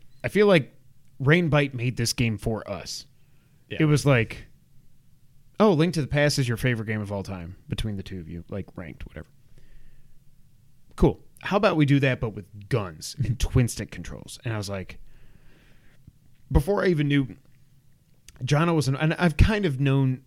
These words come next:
Speaker 1: who Jono is for a while. Um, obviously never to the point where I could actually interview him and stuff, but, like, even before I knew he was writing it and stuff, like, I remember the first time I saw that,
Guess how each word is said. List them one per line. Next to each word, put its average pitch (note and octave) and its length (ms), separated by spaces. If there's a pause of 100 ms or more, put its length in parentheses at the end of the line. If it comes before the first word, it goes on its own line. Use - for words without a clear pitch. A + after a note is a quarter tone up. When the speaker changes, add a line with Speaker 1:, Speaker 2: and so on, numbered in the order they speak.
Speaker 1:
who C3+ 120
Jono B2+ 400
is A2+ 120
for A#2 160
a A2 40
while. G#2 560
Um, G#2 260
obviously A#2 360
never G#2+ 200
to G#2 60
the G2 80
point G#2 200
where G2 120
I F#2+ 40
could G2+ 120
actually F2+ 340
interview G2 380
him F2+ 60
and F2+ 80
stuff, - 240
but, B2 100
like, B2 160
even D3+ 180
before D3 240
I C#3 40
knew C3+ 220
he B2 120
was A#2 200
writing A#2+ 260
it G#2+ 60
and G2 100
stuff, G#2 240
like, A2 120
I A#2 60
remember C3+ 380
the A#2+ 80
first C3+ 240
time C3 80
I A#2+ 60
saw B2 260
that, A2+ 240